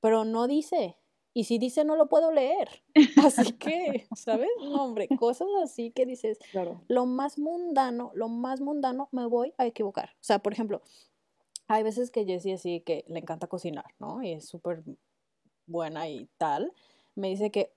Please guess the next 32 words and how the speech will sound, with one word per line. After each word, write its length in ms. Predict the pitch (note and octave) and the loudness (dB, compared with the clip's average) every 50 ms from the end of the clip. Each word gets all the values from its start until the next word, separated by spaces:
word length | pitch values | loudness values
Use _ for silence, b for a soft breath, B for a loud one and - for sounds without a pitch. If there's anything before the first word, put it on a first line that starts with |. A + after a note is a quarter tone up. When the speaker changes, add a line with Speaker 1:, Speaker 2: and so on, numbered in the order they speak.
| _ _ _ _ | _ _ _ _
Speaker 1:
"¿Puedes 280 | - B3+ B3 B3 C#4 - | 6 8 8 8 6 4
ir 80 | D#4 D4+ | 2 2
al 120 | D4 D4 | 2 2
súper 460 | C#4+ - C4+ A#3 - A#3 A#3 A3+ - | 0 -4 -4 -2 0 0 0 0 -2
y 80 | - A#3 | -4 -6
me 140 | G#3 F#3+ F#3 | -8 -8 -6
traes 400 | - - F#3 F#3 G3+ G3 - - | -2 0 0 0 -2 -4 -4 -2
lali, 280 | A3+ G#3 G3 G#3 G3+ | 0 2 2 2 2
lali, 240 | G#3 G3+ F#3+ G3+ F#3+ | 2 2 2 2 2
lali?", 400 | G3+ G3 F3 E3+ E3+ G3+ B3+ D4+ _ | 0 0 0 0 -2 -2 -4 -6 _
así 240 | - D#3+ - - E3+ | -10 -10 -8 -8 -6
bien 220 | E3 E3 E3+ E3 D#3+ | -6 -6 -8 -8 -4
preciso, 600 | - G#3 A3+ A3 - - G3+ - - - G2+ F2+ | -2 -2 -2 -2 -4 -6 -8 -8 -10 -12 -12 -12
¿no? 260 | - B2+ E3+ F#3+ C#4 - _ _ _ _ _ _ _ _ _ _ | -14 -14 -14 -14 -14 -14 _ _ _ _ _ _ _ _ _ _
Y, 140 | - A#3 A#3 | -4 -4 -4
pues, 240 | A#3+ - A#3 A#3+ - | -4 -4 -6 -2 0
hay 120 | C#4 D4 | 0 2
veces 560 | D4+ D4+ C4+ - - B3 A#3+ A#3 C#4 D#4 - - | 2 2 0 0 0 0 0 0 0 -4 -8 -4
que 320 | - - G#3+ G3+ F#3 F#3 - _ _ - | -2 0 0 0 0 -4 -8 _ _ -4
ni 100 | A#3+ A3+ | -2 -2
el 100 | A3+ A3 | 0 2
Google 280 | A#3 A#3+ A#3+ B3+ D4 | 2 4 6 4 4
Translate 440 | C#4+ - A#3+ A#3 A3+ - B3 A3+ A#3 - | 2 0 -4 -4 -4 -2 -2 -4 -4 -4
te 120 | - G3+ F#3 | -4 -6 -4
salva. 580 | - - A3+ A#3+ B3+ B3 A#3 G3 E3 D#3+ _ _ _ _ _ _ _ _ _ - | -2 -2 0 0 0 0 -2 -2 -4 -8 _ _ _ _ _ _ _ _ _ -4
Entra 440 | C4 B3+ B3+ B3 - C4+ C#4 D4+ D4+ | -2 0 0 0 0 0 0 0 0
todos 220 | D4+ E4 D#4+ E4 F4 | 2 2 2 4 2
los 140 | E4+ - | 0 -2
kanjis, 480 | - - B3+ B3 B3 B3 B3 C#4 D#4 - | -2 -2 -2 -2 0 -2 -2 -2 -2 -2
así 240 | B3 G#3+ - A#3 A3+ | -2 0 0 2 2
de 100 | A#3 A3 - | 2 2 2
que, 200 | - F#3+ D#3+ | 0 -2 -2